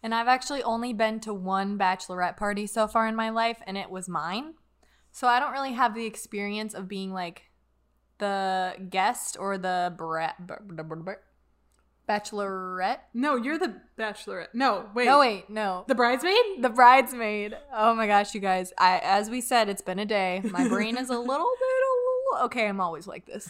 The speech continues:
Speaker 2: Yeah, uh, yeah. <laughs> Ninety percent of the time.
Speaker 1: Um, but yeah,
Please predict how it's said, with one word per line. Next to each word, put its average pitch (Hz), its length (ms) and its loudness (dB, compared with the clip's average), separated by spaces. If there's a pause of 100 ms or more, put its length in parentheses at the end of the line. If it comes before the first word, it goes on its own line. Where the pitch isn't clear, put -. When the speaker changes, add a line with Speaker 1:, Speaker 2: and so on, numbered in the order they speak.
(440)
Speaker 2:
Yeah, 294 340 -8
uh, 440 800 6
yeah. 269 260 4 (280)
<laughs> 277 220 -2 (100)
Ninety 277 260 6
percent 208 280 -8
of 190 80 -10
the 196 80 -14
time. 202 100 -20 (580)
Speaker 1:
Um, 247 380 2
but 226 140 -4
yeah, 269 260 4